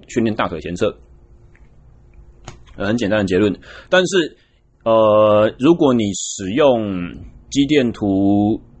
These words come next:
研究这个方法，把电-，电讯号贴片贴在肌肉上面，哦，下肢的肌肉全部都贴。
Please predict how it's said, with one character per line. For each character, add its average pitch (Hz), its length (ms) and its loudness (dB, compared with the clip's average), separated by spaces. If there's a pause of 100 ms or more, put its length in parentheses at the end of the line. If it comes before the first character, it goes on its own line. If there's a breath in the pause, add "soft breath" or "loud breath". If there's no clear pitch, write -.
(100)
研 107 200 2
究 123 180 2
这 123 100 0
个 113 100 2
方 110 200 0
法， 90 260 -4 (120)
把 85 580 -2 (280)
电-， 139 140 -2 (200)
电 131 120 0
讯 123 120 -2
号 120 80 2
贴 117 180 0
片 107 320 -4
贴 117 160 -4
在 120 140 0
肌 113 160 -6
肉 120 120 0
上 117 160 -2
面， 107 160 -2 (120)
哦， 82 120 -10
下 131 220 -2
肢 110 160 -6
的 104 80 2
肌 104 100 -6
肉 107 100 0
全 92 140 -8
部 107 60 -6
都 104 140 0
贴。 101 260 -2